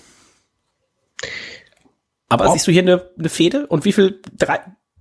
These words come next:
Speaker 1: zweieinhalb, drei Sterne?
Speaker 2: Zweieinhalb.
Speaker 1: Zweieinhalb Sterne. Dann die zweite Prognose.
Speaker 2: Zweite Prognose.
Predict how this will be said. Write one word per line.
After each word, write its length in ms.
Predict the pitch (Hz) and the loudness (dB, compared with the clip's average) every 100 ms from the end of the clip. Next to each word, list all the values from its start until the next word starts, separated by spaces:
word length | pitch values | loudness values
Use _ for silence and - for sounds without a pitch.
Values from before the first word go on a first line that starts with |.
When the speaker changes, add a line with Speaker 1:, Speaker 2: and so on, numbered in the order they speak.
| _ - | _ -10
Speaker 1:
zweieinhalb, 880 | - - _ - 156 214 214 226 - _ | -10 -12 _ 0 2 2 0 -2 -10 _
drei 160 | 160 151 | -2 2
Sterne? 0 | |
Speaker 2:
Zweieinhalb. 640 | 120 120 107 101 - - | 2 2 2 0 -4 -12
Speaker 1:
Zweieinhalb 720 | - - 95 95 85 76 - - - - - | -12 -6 -4 -4 -6 -10 -14 -20 -20 -20 -18
Sterne. 520 | - - - 123 117 - - - - - | -8 -4 2 2 2 -6 -18 -20 -6 0
Dann 380 | 190 165 87 | 2 2 -2
die 120 | 113 165 | -4 -2
zweite 240 | 269 285 | -2 2
Prognose. 360 | 214 117 80 - - - - - | 2 2 -4 -8 -16 -18 -18 -6
Speaker 2:
Zweite 640 | - 101 110 147 - 147 | -2 0 2 0 2 2
Prognose. 1080 | 104 - 104 - 104 110 127 110 95 90 | 2 2 2 4 4 6 6 4 4 2